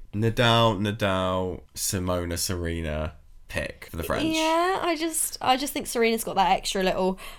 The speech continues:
Speaker 2: motivation because of the way the U S Open has
Speaker 1: I'm
Speaker 2: panned
Speaker 1: gonna actually,
Speaker 2: out.
Speaker 1: I'm gonna go Simona or Kenin.
Speaker 2: Ooh, Kenin beat Serena there last year.
Speaker 1: I'm, I'm going for a
Speaker 2: It was during Summer Ball.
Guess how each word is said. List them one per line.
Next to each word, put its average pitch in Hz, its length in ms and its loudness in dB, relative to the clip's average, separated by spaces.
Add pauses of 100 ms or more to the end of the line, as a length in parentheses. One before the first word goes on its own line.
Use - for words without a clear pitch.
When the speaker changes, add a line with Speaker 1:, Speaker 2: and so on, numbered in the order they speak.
Speaker 2:
motivation 190 840 2
because 185 920 0 (240)
of 202 140 -4
the 196 120 2
way 180 280 6
the 170 120 0
U 175 120 2
S 185 160 0
Open 180 280 -2
has 185 80 -2
Speaker 1:
I'm 170 140 6
Speaker 2:
panned 220 140 6
Speaker 1:
gonna 190 100 4
actually, - 280 2
Speaker 2:
out. - 80 -2
Speaker 1:
I'm 131 100 0
gonna 131 140 0
go 95 420 0 (140)
Simona 113 560 4
or 98 100 2
Kenin. 82 500 -2 (120)
Speaker 2:
Ooh, 254 480 0
Kenin 403 300 4
beat 254 140 0
Serena 285 420 0
there 233 160 2
last 247 400 2
year. - 100 4
Speaker 1:
I'm, - 100 6 (120)
I'm 127 40 0
going 131 280 4
for 113 180 -2
a 101 80 -2
Speaker 2:
It - 140 2
was 311 280 -2
during 320 380 -4
Summer 285 280 0
Ball. 233 480 0